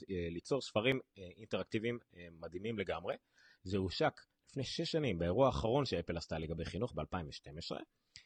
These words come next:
אני חייב לציין שלא השתפר מאוד, מאז הוסיפו כמה דברים, אין תמיכה בעברית למשל, הרבה דברים קצת חסרים וקצת מסורבל, אבל יש לו כלים שיכולים ליצור ספרים מדהימים על האייפד, עם דיאגרמות תלת ממד, עם אפילו אייץ' טי אם אל להכניס בפנים, אה, קינוטס, ממש, אה,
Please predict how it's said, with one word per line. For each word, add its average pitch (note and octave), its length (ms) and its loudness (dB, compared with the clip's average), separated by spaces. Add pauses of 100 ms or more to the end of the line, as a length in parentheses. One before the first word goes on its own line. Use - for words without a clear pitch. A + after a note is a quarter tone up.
(360)
אני F2+ 140 -8
חייב E4+ 160 -4
לציין - 220 0
שלא A#2 240 0
השתפר B2+ 500 6
מאוד, E2 300 2
מאז C#3 200 0
הוסיפו D#3 380 0
כמה F3 200 -2
דברים, A#2 420 -6
אין G#2 120 -2
תמיכה G2 300 0
בעברית D#2+ 360 -2
למשל, C#2+ 280 -8
הרבה B2+ 180 -4
דברים A#2+ 180 0
קצת - 220 -8
חסרים F#2 380 -6
וקצת - 260 -4
מסורבל, F#2 420 -2 (880)
אבל G2 80 -2
יש A2 100 0
לו B2+ 100 -2
כלים G#2+ 340 2 (300)
שיכולים A2 320 0
ליצור A#2 240 2
ספרים C#3+ 340 0
מדהימים B2+ 400 2
על A2+ 100 4
האייפד, G#2+ 420 4
עם A2+ 200 0
דיאגרמות A2 400 2
תלת - 260 0
ממד, G#2+ 440 2
עם G2 120 -2
אפילו A2+ 360 -2
אייץ' G#2+ 140 -4
טי A2 140 0
אם G2+ 100 -2
אל A#2 80 2
להכניס A2+ 440 -2
בפנים, A2 480 -6 (320)
אה, F2+ 100 2
קינוטס, C3+ 680 4
ממש, G#2+ 500 -4
אה, E2 140 -4